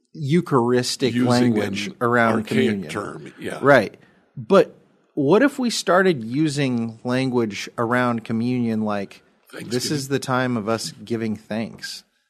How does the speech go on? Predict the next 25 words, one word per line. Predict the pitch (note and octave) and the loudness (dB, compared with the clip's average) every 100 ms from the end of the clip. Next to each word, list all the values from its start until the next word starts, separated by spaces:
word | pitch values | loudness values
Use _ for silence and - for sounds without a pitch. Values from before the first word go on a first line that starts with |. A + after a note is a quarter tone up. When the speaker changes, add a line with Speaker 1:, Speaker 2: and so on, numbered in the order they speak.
| _ - | _ -14
Speaker 2:
Yeah. | G2 | -4
Speaker 1:
This | A#2+ B2 C3 | -2 -2 -2
is, | A2+ G2+ - - | -4 -4 -12 -12
this | A2+ - | -10 -8
is | A2+ G#2 - _ _ _ - | -8 -10 -14 _ _ _ -10
time | G#2 A2+ C#3 | -4 -4 -2
to | |
give | C#3+ D3 | -4 -6
thanks | - C3 A3 A3 - | -6 -6 -6 -10 -16
to | - G#2 | -14 -12
God | G2 C#3 - - _ _ _ _ | -10 -10 -12 -18 _ _ _ _
for | - D#3 E3+ | 0 2 4
our | D#3 D#3 | 4 4
communion | D3+ E3+ D#3 E3+ G#3+ A2 F#2 F2 - | 2 0 2 2 2 0 -4 -12 -16
with | - A2+ - | -8 -8 -6
God, | A#2+ F#2+ F#2 - | -6 -6 -8 -4
our, | A#2 A#2+ A#2+ - - _ _ - | 0 2 0 -6 -20 _ _ 0
our | A#2 A#2+ | 2 4
dwelling | A#2 A2+ C#3+ E3+ A#2+ G#2+ | 2 2 4 4 2 0
with | A2 G#2+ | -2 -4
Him, | A#2+ G#2 | -6 -4
His | A2 B2+ B2+ | -4 -4 -6
dwelling | A2+ A2 A#2+ B2+ B2+ | -6 -2 0 0 -2
with | B2+ B2 | -4 0
us, | C#3+ G#2 | 0 0